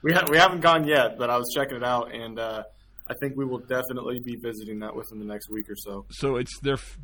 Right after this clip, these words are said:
Speaker 2: they're famous for their buttermilk pie.
Speaker 1: Their buttermilk pie, huh?
Speaker 2: That's what they're famous for. That's their famous, m-,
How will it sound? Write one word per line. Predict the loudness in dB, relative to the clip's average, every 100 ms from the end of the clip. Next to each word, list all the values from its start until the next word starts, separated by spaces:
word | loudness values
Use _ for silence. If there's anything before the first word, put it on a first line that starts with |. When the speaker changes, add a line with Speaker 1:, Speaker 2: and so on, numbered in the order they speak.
| -8
Speaker 2:
they're | -2 -2
famous | -4 -4 -2 -2 -4 -8
for | -8 -6
their | -2 -2 -4 -8 -14 -18 -20 -10
buttermilk | -6 -4 -2 -4 -6 -2
pie. | -2 -2 -6 -10 -12 -18 -20 -20 -20 -20 -20 -20 _ _ _ _ _ _ _
Speaker 1:
Their | -12
buttermilk | -10 -6 -4 -4 -6 -8 -6
pie, | -4 -2 -4
huh? | -6 -8
Speaker 2:
That's | -8 -8
what | -6
they're | -6
famous | -6 -4 -4 -6
for. | -10 -14 -10
That's | -10 -10 -8
their | -8
famous, | -8 -6 -2 -2 -2 -6 -14 -20 _ _ _ _ _ _ _
m-, | -6